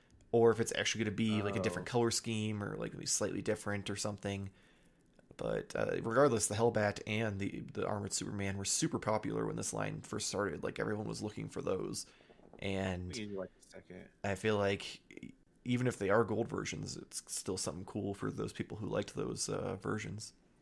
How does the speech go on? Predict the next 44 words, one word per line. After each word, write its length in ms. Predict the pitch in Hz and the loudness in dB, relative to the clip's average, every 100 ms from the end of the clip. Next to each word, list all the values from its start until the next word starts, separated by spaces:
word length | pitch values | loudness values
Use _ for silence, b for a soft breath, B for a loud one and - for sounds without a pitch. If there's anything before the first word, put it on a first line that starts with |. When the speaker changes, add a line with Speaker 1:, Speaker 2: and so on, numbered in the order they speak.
| - | -14
Speaker 2:
Yeah. 60 | 90 92 - _ _ _ _ - | -14 -14 -18 _ _ _ _ -2
Or 100 | 107 | 0
even 220 | 113 107 | 0 -2
if 140 | 107 | -8
you 60 | - | -10
just 220 | 101 95 | -12 -10
missed 200 | 90 90 | -12 -8
out 160 | 98 95 | -6 -6
and 80 | 95 | -8
you 60 | |
don't 140 | 90 87 | -14 -12
wanna 320 | 90 92 90 98 _ _ _ _ _ - _ _ | -12 -12 -14 -18 _ _ _ _ _ -20 _ _
play 100 | 87 | -18
scalpers 440 | - 76 104 95 | -10 -8 -8 -12
or 60 | 92 | -14
anything 340 | 92 92 - 92 | -16 -18 -20 -18
like 160 | 92 - | -18 -16
that. 240 | 98 101 - _ _ _ - | -14 -16 -18 _ _ _ -16
Speaker 1:
True. 360 | - - 110 110 - - | -8 -2 0 -2 -8 -6
Uh, 220 | 98 95 - | -2 -2 -2
I 100 | 104 | -2
mean, 140 | 104 | -2
it 80 | 104 | -2
would 140 | 107 | 0
suck 260 | - 110 101 | 2 2 2
to 80 | 110 | 0
have 180 | 101 - | 0 -2
to 60 | 98 | 0
go 140 | 104 | 2
with 160 | 104 - | 2 0
a 180 | 101 98 | 0 0
all 180 | 104 113 | 2 2
gold 360 | 98 110 110 101 | 4 4 4 4
Hellbat 420 | 123 107 104 107 | 2 4 4 4
versus 340 | 113 107 107 | 2 0 -2
the 160 | - 113 | 0 0
cool 280 | 107 143 123 | 2 6 6
black 260 | 113 120 113 | 8 6 6
and 80 | |
red 160 | 117 131 | 4 4
one, 220 | 110 110 | 4 0
but 260 | 104 104 - B B B B | 2 0 0 B B B B
I 120 | - | 2
guess 320 | 104 127 - | 6 6 6